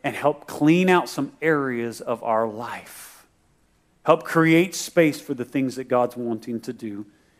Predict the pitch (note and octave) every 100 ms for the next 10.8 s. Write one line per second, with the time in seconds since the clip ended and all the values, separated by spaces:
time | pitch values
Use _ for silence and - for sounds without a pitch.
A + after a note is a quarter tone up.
0 | _ - E3 C3 - - - - _ _
1 | _ _ _ _ _ - F3 G#3+ F3 E3
2 | D#3+ D#3 F3+ E3 C3+ - A2+ - _ _
3 | _ _ _ _ _ _ _ F#3 G3+ -
4 | G3 F3+ G#3 G#3+ F#3 F3+ - F#3+ G#3+ G#3+
5 | D#3+ C3 D#3+ D3+ D#3+ D3 C3 C3+ D3 B2
6 | B2 B2 G#2+ A2+ A2+ - _ _ _ _
7 | - F#3 G#3 B2 A#2+ - _ _ _ _
8 | _ _ _ _ _ _ - E3 - F#3
9 | - G#3 A3 A3 - G3+ G#3 G#3 G3+ F3+
10 | C#3+ C#3 E3+ G#3 A3 A#3+ B3+